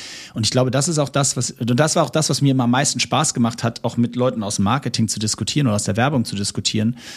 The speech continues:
weil ich immer natürlich viele Ideen gepitcht bekommen habe oder hier, ihr müsstet mal da, ihr müsstet mal da. Und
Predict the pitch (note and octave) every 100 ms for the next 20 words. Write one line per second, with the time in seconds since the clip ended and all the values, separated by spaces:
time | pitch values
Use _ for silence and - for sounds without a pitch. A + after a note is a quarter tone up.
0 | - - A2 A2+ G#2 B2 A#2+ F#2+ G2 -
1 | C3+ A#2+ - C#3 B2+ A#2 A2 A#2 A2+ C3
2 | B2+ B2+ A#2+ A#2 A#2 B2 - A#2+ - A2+
3 | G#2+ A2 A2 G#2+ G#2+ B2+ A2+ A2 - A2+
4 | G#2+ A#2 A2+ A2 G#2+ G#2 G#2+ A2 G2 G2